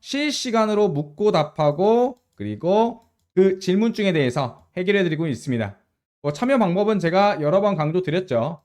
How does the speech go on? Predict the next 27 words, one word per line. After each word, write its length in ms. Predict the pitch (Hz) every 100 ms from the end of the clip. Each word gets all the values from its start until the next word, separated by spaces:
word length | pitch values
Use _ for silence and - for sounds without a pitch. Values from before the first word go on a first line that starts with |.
| _
네, 380 | 113 110 104 98 _ _ -
지금 160 | 160
여기 280 | 151 160 214
있는 420 | 196 165 165 120 - _ _ -
바로 640 | 117 156 196 208 208 - _ _
이 160 | 175 185
링크로 520 | 147 196 196 214 208
들어오시면 440 | 160 160 151 190
됩니다. 420 | 160 143 139 98 - _ _
영상 720 | 165 190 190 214 214 214 185
옆에 720 | 147 185 - 180 127 175 175 -
바로 340 | 120 135 143
더보기 360 | 143 165 214 226
누르시고 360 | 170 170 185 175
나서 480 | 131 165 202 226 - _
그 80 | -
다음에 400 | 147 139 139 196
어때요? 520 | 165 131 156 190 240 - _ -
네, 140 | 139
링크만 500 | 131 202 202 214 208
클릭하시면 460 | 208 202 196 196 185
됩니다. 580 | 147 160 120 101 131 _ _ _ _ _ _ _ _
자, 380 | - 175 - -
지금까지 600 | - 175 220 226 220 220
영상 280 | 208 175 196
시청해주셔서 500 | 196 - 220 208 202
감사하고요. 800 | 151 160 185 190 226 208 190 196